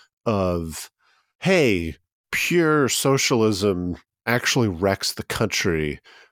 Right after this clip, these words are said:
We, we know that the purists aren't the right people for the country." Like, to me, it's the obvious, like, you should probably question your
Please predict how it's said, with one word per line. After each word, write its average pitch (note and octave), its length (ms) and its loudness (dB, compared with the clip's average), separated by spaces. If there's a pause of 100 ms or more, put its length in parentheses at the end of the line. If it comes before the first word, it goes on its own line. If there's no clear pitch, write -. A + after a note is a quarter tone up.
We, G#2+ 800 2 (320)
we C3 220 2
know C#3+ 280 4
that A#2+ 220 0 (160)
the A#2 180 -4
purists - 800 0 (120)
aren't A#2 220 2
the A2+ 100 2
right F#2+ 260 2
people A2+ 280 -2
for - 140 -2
the F2 100 -2
country." E2 680 -2 (920)
Like, C3 220 2 (260)
to F3+ 100 2
me, A#3 240 4
it's D3 220 2
the - 140 0
obvious, B2 600 2
like, G#2 240 0
you D#3 80 0
should - 200 0
probably C#3 240 0
question A2+ 500 -2
your F#2 340 0